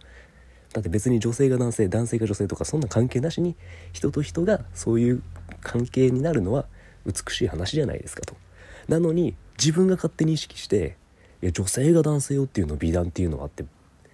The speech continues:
「え？っ?」て。別に誰もそんなことピックアップしてなくない？って。してるとしたらあなた自身でしょって話なんですよ。「いや、そんなことない。みんなそう思ってる」って思ってるんだとしたら、じゃあそう思ってる人たちとはもう関わらなくていいじゃないですか。自分たちが。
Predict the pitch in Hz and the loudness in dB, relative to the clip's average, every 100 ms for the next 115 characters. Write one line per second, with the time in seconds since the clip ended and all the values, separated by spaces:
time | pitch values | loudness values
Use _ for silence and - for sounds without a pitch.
0 | _ - - 151 - - - _ _ - | _ -2 2 2 -2 -14 -14 _ _ -20
1 | - - - - 151 117 90 131 156 - | -20 -12 -6 0 0 0 0 0 -2 -2
2 | 156 147 120 - - - 151 - - 110 | 0 0 -4 -8 -12 -6 -4 -4 -2 -2
3 | 80 113 69 71 - - - - - 151 | -2 -4 -6 -10 -18 -20 -20 -18 0 2
4 | 180 127 - 110 80 90 98 110 127 92 | 4 2 -2 -4 -2 -2 2 0 0 -4
5 | 71 87 - - 85 104 76 - - _ | -4 -6 -6 -6 -4 -4 -8 -10 -16 _
6 | - - _ - 147 139 156 156 143 131 | -20 -20 _ -4 0 2 2 2 0 0
7 | 127 110 127 135 131 131 127 - - - | 0 0 0 0 -2 -2 -2 -4 -4 0
8 | 147 185 - 117 78 76 - - 87 69 | 2 2 0 0 0 -4 -6 -4 -4 -4
9 | 69 - - - 170 160 180 - 151 - | -8 -10 -6 -2 0 2 2 2 -2 -2
10 | - - - 98 78 95 110 110 80 - | -6 -4 -2 -2 -4 -2 0 0 0 0
11 | 85 76 69 - - - - 92 82 80 | -2 -2 -6 -10 -18 -20 -8 -6 -4 -6
12 | - 78 76 | -6 -6 -8